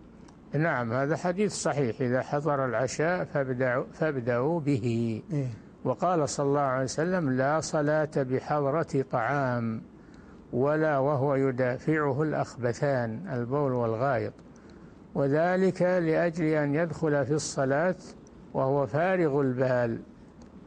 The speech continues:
Speaker 1: ليس يفكر في شيء إلا في الصلاة، لأن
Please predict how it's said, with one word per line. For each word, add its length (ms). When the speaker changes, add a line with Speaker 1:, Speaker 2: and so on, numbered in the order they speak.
Speaker 1:
ليس 400
يفكر 680
في 220
شيء 520
إلا 300
في 80
الصلاة، 640
لأن 380